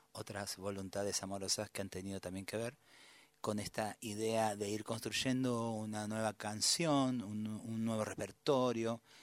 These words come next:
y esto le vamos contando porque estamos en, en una radio que llega a todo el país y no todo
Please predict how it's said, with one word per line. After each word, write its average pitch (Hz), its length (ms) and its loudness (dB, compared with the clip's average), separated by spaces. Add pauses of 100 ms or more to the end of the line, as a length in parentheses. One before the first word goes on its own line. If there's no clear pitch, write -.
(120)
y 117 200 -2
esto 139 520 2
le 92 120 -10
vamos 98 180 -6
contando 120 400 4
porque 90 220 -6
estamos 104 340 -2
en, 101 280 -6
en 104 200 -2
una 104 380 -2
radio 107 300 0
que - 100 -4
llega 107 220 0
a 104 40 -2
todo 107 140 -2
el 101 60 -2
país 123 280 0
y 107 40 -6
no 98 120 -4
todo 110 320 -2